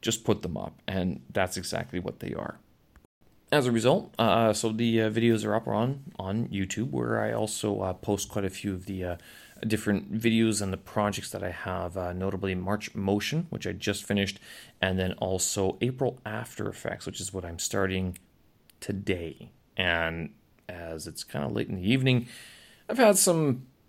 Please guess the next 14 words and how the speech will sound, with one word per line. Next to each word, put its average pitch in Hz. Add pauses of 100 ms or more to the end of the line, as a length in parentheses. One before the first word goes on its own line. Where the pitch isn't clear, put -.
issues 123
trying 107
to 101
get - (580)
things 82
sort -
of -
set -
up, -
but - (240)
we'll 110
get 98
it -
going. 135